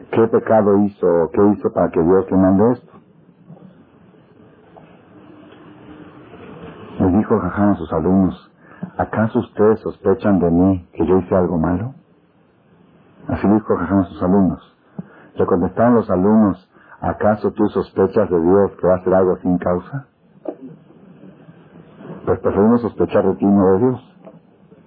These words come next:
Aquí alguien está mal, o Dios o tú. Pues si tenemos que escoger entre Dios y tú, pues no es más. Claro, él es el rabino, no pueden pensar mal del rabino. Entonces hay que pensar mal de Dios. Pues más fácil. Entonces el rabino les dijo, "¿Saben qué?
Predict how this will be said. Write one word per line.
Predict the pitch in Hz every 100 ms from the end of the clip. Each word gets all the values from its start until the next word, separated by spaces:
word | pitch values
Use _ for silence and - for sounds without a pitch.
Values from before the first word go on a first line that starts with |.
| _ - - -
Aquí | - -
alguien | 120 135 151
está | 135 131
mal, | 156 95 - _ _ _
o | 120
Dios | 113 113 123
o | 120
tú. | 90 - - _ _ _ _ -
Pues | 98
si | - 95
tenemos | 113 135
que | 131
escoger | 95 92 107
entre | 98 98
Dios | 98
y | -
tú, | 101
pues | 98 82
no | 98
es |
más. | 98 110 - _ - -
Claro, | - 123 104
él | 117
es | 120
el | 113
rabino, | 120 120 117
no | 123 113
pueden | 151 127
pensar | 101 98
mal | 98
del | 92
rabino. | 92 90 80
Entonces | 80 92 120
hay | 123
que | 110
pensar | 110 120
mal | 117 117
de | 127
Dios. | 165 - _ _ _ - - - -
Pues | 95
más | 101 117 120
fácil. | 123 107 110 131 - _ _ - - _ _ _ _ _
Entonces | - 98
el | 107
rabino | 98 101 120 117
les | 98
dijo, | 104 101
"¿Saben | 110 110 90
qué? | 110 123